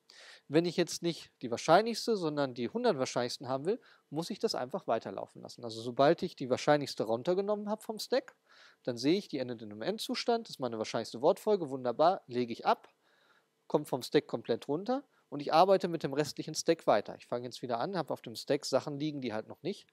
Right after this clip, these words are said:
äh, in Endzustand expandiert wurden und am wahrscheinlichsten waren und hole mir das nächste Wort vom, das nächste, äh, Item oben vom Stack runter. Das kann durchaus auch schon ein vollständiger Pfad sein. Der war halt dann nämlich so wahrscheinlich wie der andere vollständige Pfad. Der wurde dann irgendwann mal ganz unten rein,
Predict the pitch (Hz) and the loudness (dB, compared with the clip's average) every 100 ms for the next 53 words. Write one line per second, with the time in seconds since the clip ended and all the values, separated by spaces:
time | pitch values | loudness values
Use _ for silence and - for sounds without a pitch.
0 | _ _ _ _ 170 160 165 - 165 175 | _ _ _ _ -2 2 2 2 -4 -4
1 | 160 185 - 196 202 180 - - 190 180 | -4 -2 -4 0 -2 -2 -6 -6 -6 2
2 | 196 196 - _ - 175 190 190 175 185 | 2 2 -4 _ 4 6 6 4 -4 -2
3 | 143 131 120 - 139 127 - - 110 143 | -2 0 0 2 0 0 -8 -6 4 6
4 | 226 247 190 - 196 185 180 - 160 165 | 6 2 -6 -2 0 2 2 2 0 0
5 | - 110 104 - 113 98 _ _ _ 139 | -2 0 0 0 -8 -12 _ _ _ -8
6 | - 165 156 143 135 123 135 147 180 170 | 0 2 2 4 6 6 4 2 2 -4
7 | 156 151 143 - 127 - 120 - 156 208 | 0 0 0 -4 -8 -4 -4 -2 -4 -2
8 | 277 - _ _ _ _ _ - 170 - | -6 -6 _ _ _ _ _ 2 2 2
9 | 170 156 131 123 151 151 160 - 202 190 | 0 0 0 0 2 2 2 0 -6 -2
10 | 202 185 208 202 208 - 202 202 - 208 | -4 -2 -4 -2 -4 -2 0 0 0 0
11 | 120 107 113 117 139 139 147 - 147 151 | 0 -4 -6 -6 -8 -6 -8 -6 -4 -2
12 | 160 160 156 165 160 180 139 - 104 - | -2 -4 -4 -4 -2 0 -2 -2 -6 -6
13 | 104 - - 120 123 120 117 135 131 139 | -14 -16 -14 -14 -12 -12 -10 -10 -8 -8
14 | 135 139 139 151 - 175 - 113 | -6 -4 0 0 0 -8 -6 -8